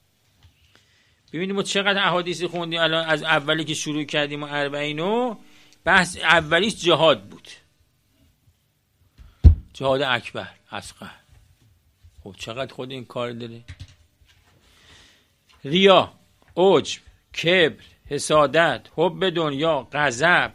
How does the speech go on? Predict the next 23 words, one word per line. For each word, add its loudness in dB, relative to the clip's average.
عصبیت، -2
نفاق، 0
هوای -4
نفس، -4
فطرت، -2
تفکر، -6
توکل، -2
خوف 2
و 6
رجا، 2
امتحان، -2
صبر، 2
توبه. 2
حالا 2
رسیدیم 0
به 0
ذکر. -2
خب -4
ما -2
اینجا -2
رو -6
چیکار -2
کردیم؟ -6